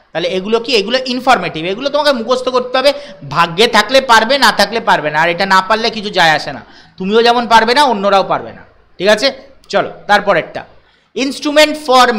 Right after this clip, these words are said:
measuring work performed is called, কার্য পরিমাপের সরঞ্জামকে কি বলা হয়? কার-, সম্পাদিত কার্য পরিমাপের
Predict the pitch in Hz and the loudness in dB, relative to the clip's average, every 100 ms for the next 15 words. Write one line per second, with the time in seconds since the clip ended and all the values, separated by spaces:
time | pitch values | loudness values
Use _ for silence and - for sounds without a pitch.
0 | 208 214 226 269 262 185 170 214 254 - | 0 0 2 0 0 -4 2 4 4 0
1 | - 214 202 240 254 233 - 208 196 202 | 0 0 2 2 2 0 -6 -6 -6 0
2 | 226 180 - - - _ _ _ _ - | 2 2 0 -12 -20 _ _ _ _ 2
3 | 233 240 185 277 285 254 254 254 262 262 | 2 2 2 0 2 2 2 4 2 2
4 | 269 277 254 - _ _ - - 226 254 | 4 4 0 -14 _ _ -8 0 2 2
5 | 240 247 240 214 247 247 240 208 190 175 | 0 0 0 -2 -2 -2 -4 0 2 2
6 | 151 120 - _ _ _ _ 196 202 202 | 0 -6 -12 _ _ _ _ 0 2 0
7 | - - 208 220 214 262 262 262 254 233 | -6 -4 -2 -2 0 0 0 -2 2 4
8 | 233 214 175 233 240 - 220 220 226 220 | 6 4 0 2 2 2 -4 -2 0 0
9 | 226 | -2